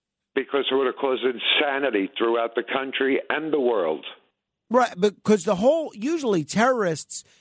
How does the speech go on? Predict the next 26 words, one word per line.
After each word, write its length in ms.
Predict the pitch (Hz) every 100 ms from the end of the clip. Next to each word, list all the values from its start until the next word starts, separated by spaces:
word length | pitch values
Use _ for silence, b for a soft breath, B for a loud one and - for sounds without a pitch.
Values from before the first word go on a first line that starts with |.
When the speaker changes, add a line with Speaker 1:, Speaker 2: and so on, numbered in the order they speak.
| b b
Speaker 2:
like 160 | 160
Al-Qaeda, 540 | 165 151 - 185 160 131
for 160 | 120
instance, 320 | 110 92 - 101
when 80 |
they 140 | 127 135
bomb 400 | 123 143 135 143
the 80 | 139
World 240 | 139 131
Trade 260 | 151 190 165
Center, 320 | 151 120 107 b b b
they 200 | 147 233
want 240 | 285 277 254
everybody 360 | 240 220 202 180
to 100 | 175
know 480 | 226 294 226 185 165
that 200 | 156 190
they're 160 | 185
responsible 920 | 175 - 254 359 330 190 139 123 113 120 b b
so 220 | - 220
that 200 | 196 185
they 160 | 202 208
can 240 | 196 185
make 240 | 185 214 -
a 80 |
point 580 | 160 180 220 180 147 127